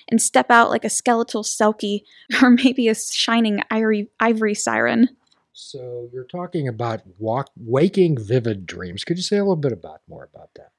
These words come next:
Speaker 1: <sighs> Like, the feeling of, like, dissociation or, like, depersonalization is very, like, distressing because it does, you, you are fully, like, cogn-,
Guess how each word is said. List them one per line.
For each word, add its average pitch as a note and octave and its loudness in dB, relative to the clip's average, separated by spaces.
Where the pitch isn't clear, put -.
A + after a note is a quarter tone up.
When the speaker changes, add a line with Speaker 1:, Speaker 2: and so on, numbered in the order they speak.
Speaker 1:
<sighs> - -16
Like, B3+ 2
the B3+ -2
feeling F#4 -2
of, C4 -2
like, G#3+ -2
dissociation A#3+ -2
or, A3 -2
like, G#3+ -4
depersonalization A3 -4
is G#3+ -8
very, A#3+ 0
like, A#3 -4
distressing A3 -6
because G#3 -2
it G#3 -4
does, G#3+ -2
you, A3+ -4
you A3+ -2
are A#3+ 4
fully, A#3 0
like, G#3 -2
cogn-, G#3 -4